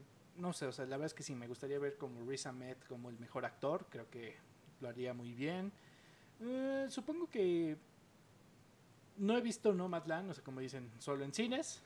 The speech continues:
<laughs> Pero bueno, si la verdad es que se lo merece Frances McDormand, no, no veo por qué no. O sea, ya lo demostró con Three Billboards. Es una excelente actriz, es, eh, es una chingona, o sea, la verdad es que sí.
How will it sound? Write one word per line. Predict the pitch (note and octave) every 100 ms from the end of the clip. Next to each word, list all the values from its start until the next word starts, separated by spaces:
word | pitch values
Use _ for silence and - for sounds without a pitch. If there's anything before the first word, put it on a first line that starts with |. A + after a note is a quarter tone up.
| -
<laughs> | - - - - - - - - - -
Pero | G#3 A#3
bueno, | C4 F#3+
si | - E3+
la | F3
verdad | F#3 A#3 C4+
es | -
que | A3+
se | F#3+
lo | F3
merece | F#3+ G3+
Frances | G3 F#3+ F3+ F#3+
McDormand, | E3 - C3+ D3+ D#3 D#3 C3 C3
no, | C3 C3+ C#3 C#3 C#3 - - - - - - C#3+
no | C#3+
veo | D3 D3
por | C#3+
qué | C3
no. | B2
O | A2
sea, | B2+
ya | B2+ C#3+ D3 D3 C#3+
lo | B2+ B2
demostró | A#2+ A#2+ C#3 C3+
con | C3 B2 A#2 - - - - - -
Three | E3 D#3
Billboards. | E3 F3 F3 F#3 F#3 - - - - -
Es | D3 D#3
una | C#3
excelente | - C3 C3 C3
actriz, | - E3+ G#3+ G#3
es, | E3 D3 - - - - - - - - - C#3
eh, | B2 B2+ A#2+ A#2+ A#2 A2+ A2+ - - - - - -
es | D#3 -
una | F3+ D3+
chingona, | D3 C3 B2 A2
o | A2
sea, | A#2+
la | A#2+
verdad | A#2+
es | B2+
que | B2+
sí. | B2